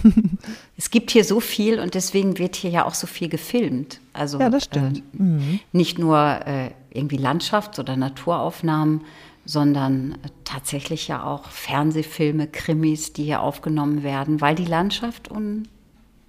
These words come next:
Speaker 2: ja, unendlich viel auch zu bieten hat.
Speaker 1: Mhm.
Speaker 2: Und, äh, eigentlich für jeden auch etwas dabei ist. So
Speaker 1: Und so
Speaker 2: empfinde ich es jedenfalls,
Speaker 1: Genau,
Speaker 2: ja.
Speaker 1: und auch so einen ganz besonderen Charme auch hat, ne? So eine ganz besondere Atmosphäre,
Speaker 2: Ja.
Speaker 1: die eben nur tatsächlich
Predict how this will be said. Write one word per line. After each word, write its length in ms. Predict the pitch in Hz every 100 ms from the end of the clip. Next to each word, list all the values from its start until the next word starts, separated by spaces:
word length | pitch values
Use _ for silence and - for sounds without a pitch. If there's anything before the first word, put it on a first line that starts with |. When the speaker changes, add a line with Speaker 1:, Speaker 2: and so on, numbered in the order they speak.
| -
Speaker 2:
ja, 240 | 214 180
unendlich 540 | - 175 - 170 185 -
viel 160 | 180
auch 140 | - -
zu 200 | - 160
bieten 320 | 175 202 190
hat. 220 | 185 - -
Speaker 1:
Mhm. 380 | 202 185 196 254 - - - -
Speaker 2:
Und, 460 | 180 170 170 170 -
äh, 380 | 165 160 160 160 156 - - -
eigentlich 420 | 151 175 - 190 -
für 120 | 185
jeden 300 | 165 185 -
auch 160 | 170
etwas 320 | - - 170 -
dabei 420 | 165 165 170 170
ist. 340 | 175 - 214 - - -
So 120 | 190
Speaker 1:
Und 40 |
so 60 | -
Speaker 2:
empfinde 260 | 170 170 165
ich 120 | -
es 160 | 135 -
jedenfalls, 500 | 143 151 147 151 -
Speaker 1:
Genau, 280 | 220 208 165
Speaker 2:
ja. 60 |
Speaker 1:
und 100 | 160
auch 100 | 170
so 80 | 156
einen 100 | 185
ganz 160 | 175 180
besonderen 500 | 190 180 180 175 175
Charme 340 | - 214 156 147
auch 220 | 143 -
hat, 200 | 139 -
ne? 140 | 220
So 80 | 190
eine 140 | 156
ganz 160 | 151 156
besondere 440 | 165 156 165 156
Atmosphäre, 580 | - - 175 160 202 180
Speaker 2:
Ja. 20 | 165
Speaker 1:
die 260 | 170 175
eben 240 | 175 180 185
nur 220 | 196 208
tatsächlich 640 | - 175 185 - 190 -